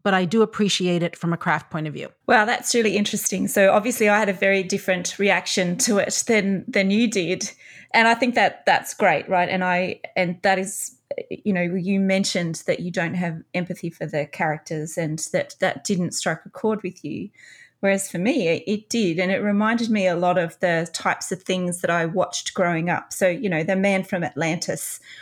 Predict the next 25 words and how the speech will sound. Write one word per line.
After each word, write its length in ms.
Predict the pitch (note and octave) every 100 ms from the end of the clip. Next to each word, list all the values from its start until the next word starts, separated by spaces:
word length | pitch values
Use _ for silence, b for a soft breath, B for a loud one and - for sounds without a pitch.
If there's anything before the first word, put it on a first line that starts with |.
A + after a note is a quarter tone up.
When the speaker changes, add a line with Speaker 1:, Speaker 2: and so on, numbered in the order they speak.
| B
Speaker 2:
was 160 | G#3+ G3+
a 60 | G#3
series 540 | - A3 G#3 G3+ G3
that 120 | F#3+
I 120 | F3+
really 380 | F3 F3+ F3 E3+
loved. 520 | F#3 F3 D#3+ F3+ - -
And 160 | G3+ F#3+
so 240 | G#3 F#3+
this 180 | G3 A3+
idea, 720 | G3+ F#3+ - G3+ F#3+ F#3 F#3+ B B B B B F#3+
um, 180 | D#3+ -
you 100 | G#3
know, 100 | D#3
there's 200 | G3+ F#3+ -
Aquaman 640 | F#3 - F#3 F3 D#3+ D#3+
and 340 | - F3+ F3+ - B B B -
this 220 | A#3 A3+
idea 680 | G3+ F#3+ - G#3+ G#3+ G#3+ G3+
of 340 | F3 E3+ -
mermaids 760 | G3 G3+ G#3+ F#3+ E3 F3 F3 F#3+
or 160 | F3
people 320 | F3 A3 G#3+ G3
that 200 | D#3 F3
live 560 | F3 F#3 F3+ - -